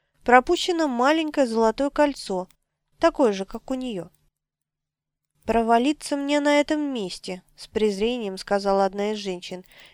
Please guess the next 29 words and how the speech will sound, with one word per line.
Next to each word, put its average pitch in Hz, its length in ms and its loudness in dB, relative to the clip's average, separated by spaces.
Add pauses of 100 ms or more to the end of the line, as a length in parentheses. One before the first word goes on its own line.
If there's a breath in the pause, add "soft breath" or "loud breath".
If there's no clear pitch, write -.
«если 285 420 2
это 302 400 2
не 220 140 -4
пророк 233 440 4
собственной 302 640 -2
персоной. 302 640 -2 (720)
Мы 294 260 2
так 285 220 6
и 285 60 4
подумали, 277 520 4
что - 200 -2
это 233 180 -4
ты, 220 180 -4
Натан. 190 460 -4 (540)
Как 392 200 6
всегда, 269 460 4
суешься 240 540 -2
не 233 120 -4
в - 60 -10
свое 240 320 2
дело». 269 400 0 (1040)
Натан 214 560 -2
усмехнулся 269 800 -6 (400 soft breath)
и 339 60 4
отвесил 330 520 6
театральный 196 580 0
поклон. 190 460 -8 (960)
«Сестра 254 560 4
Йоделла, 226 680 0